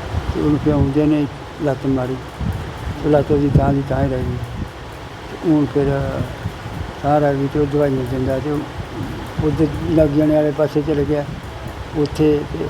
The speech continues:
ਉਹ ਫਿਰ ਉਹ ਬੀਬੀ ਵੀ ਰੋਂਦੀ ਰੋਂਦੀ ਮਗਰ ਭੱਜੀ ਗਿਆ ਤੇ ਉਹ ਵੀ, ਉਹਦਾ ਮਾਲਕ ਵੀ ਨਾ ਰੋਵੇ ਤੇ ਨਾ ਆਖੇ "ਬਾਬਾ ਸਾਨੂੰ ਕਿੱਥੇ ਵੀ ਪਾ ਚੱਲੇ ਹੋ ਜੰਜਾਲ 'ਚ, ਅਸੀਂ ਕਿੱਥੇ ਉਹਨੂੰ ਚੁੱਕ ਕੇ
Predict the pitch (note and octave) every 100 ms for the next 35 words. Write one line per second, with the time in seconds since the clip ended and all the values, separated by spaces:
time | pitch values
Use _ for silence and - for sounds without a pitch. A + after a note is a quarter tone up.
0 | - D3+ D#3 C#3+ C#3 C#3 - - - -
1 | - - - - - - - - - -
2 | - - - G3+ E3+ E3 - - - G#3
3 | D#3 C#3+ D#3+ F3 E3+ D3 D3+ D#3 D3 C#3+
4 | D3+ D3 C#3 D3+ C#3 C3+ C#3+ C#3 C#3 C#3+
5 | D3+ D3+ C#3+ - - - - - - -
6 | - - - D#3+ D#3 C#3+ C#3 C#3 C#3 C3+
7 | D3+ C#3+ - - D3 D3+ D3+ C#3+ C#3+ D3
8 | D3 C#3+ C#3+ C#3 C#3+ - C#3+ C#3+ C3+ C#3
9 | C#3 C3+ C#3 D3+ C#3+ - - - - -
10 | - - - - - - - - D3 -
11 | - - - D3+ C#3+ D#3+ D3 D3+ C3+ -
12 | - - D#3+ D3 D3 C#3+ C3+ D3+ D3+ -
13 | - - - D3+ E3 - E3+ E3+ D#3+ E3
14 | D3+ D#3